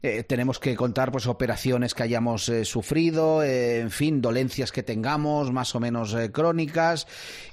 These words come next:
Y es ahí a lo que se agarra la compañía para decir, "Ey, que como tú no me habías contado esto, pues, eh, no te pago". Pero se ha demostrado que no tienen razón, ¿no?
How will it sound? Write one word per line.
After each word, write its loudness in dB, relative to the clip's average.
Y -2
es 0
ahí 4
a 4
lo 2
que -4
se -2
agarra 2
la 0
compañía 0
para 2
decir, 0
"Ey, 0
que -8
como 2
tú -2
no 0
me 0
habías 0
contado 0
esto, -2
pues, -2
eh, -2
no 2
te -2
pago". -2
Pero 0
se 0
ha 2
demostrado 2
que -2
no 0
tienen 0
razón, -2
¿no? -6